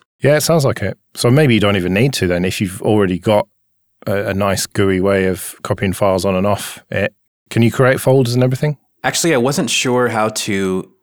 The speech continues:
Speaker 2: create folders anywhere except the O M V web interface.
Speaker 1: All right, because with Samba,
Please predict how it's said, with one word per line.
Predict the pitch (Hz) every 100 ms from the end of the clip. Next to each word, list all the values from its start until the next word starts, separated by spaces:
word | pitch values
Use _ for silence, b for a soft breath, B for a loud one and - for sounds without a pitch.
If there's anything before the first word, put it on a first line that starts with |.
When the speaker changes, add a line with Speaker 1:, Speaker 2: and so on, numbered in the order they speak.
| _
Speaker 2:
create | - 113 98 107 -
folders | - 104 98 92
anywhere | 120 123 117 110
except | 101 98 - - 113 104 - -
the | 104 95
O | 98
M | 95
V | 95 95 90 87 85
web | 85 85
interface. | 82 82 - 62 - - - _ _ _ -
Speaker 1:
All | 202
right, | 220 151
because | 120 - 131
with | 139 165
Samba, | - 135 160 139 90 98